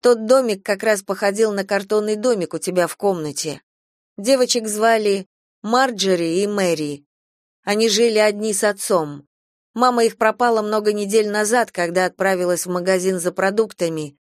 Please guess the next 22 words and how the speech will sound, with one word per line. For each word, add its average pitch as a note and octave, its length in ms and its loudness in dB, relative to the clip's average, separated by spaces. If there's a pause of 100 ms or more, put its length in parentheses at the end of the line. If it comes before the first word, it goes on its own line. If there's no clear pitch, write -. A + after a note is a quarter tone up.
(360)
Именно B3+ 340 2
в - 60 -10
тот B3 200 0
момент B3 440 -2
растущие F#3+ 580 0
существа F#3+ 640 0
начали F#3 420 -2
наступление F3 760 -4
на E3+ 180 -2
их F3+ 160 0
городок. F3 720 -2 (960)
Еды B3+ 400 2
им C4+ 100 0
не C4 100 0
хватало, C4+ 640 2
и F3+ 220 2
с G3+ 140 -2
их A3+ 140 0
отцом A3+ 340 2
творилось G3+ 480 0
что-то G#3 340 -2
неладное. F#3+ 840 0